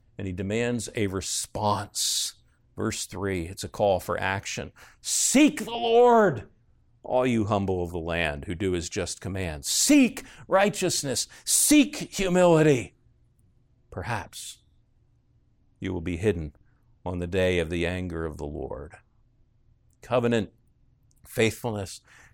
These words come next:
demands a response of repentance. And that's what Zephaniah is all about, right? This covenant document. This is the curse upon Israel for disobedience to God's law.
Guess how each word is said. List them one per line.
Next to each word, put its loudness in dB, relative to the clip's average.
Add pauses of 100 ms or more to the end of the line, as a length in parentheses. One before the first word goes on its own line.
demands -4 (840)
a -10
response -2 (200)
of -4
repentance. -12 (520)
And -8
that's -10
what -6
Zephaniah -6
is -12
all -10
about, -8
right? -2
This -6
covenant 0
document. -2 (380)
This 2
is -2
the -2
curse 4
upon 0
Israel 0
for -8
disobedience 0
to -6
God's -8
law. -6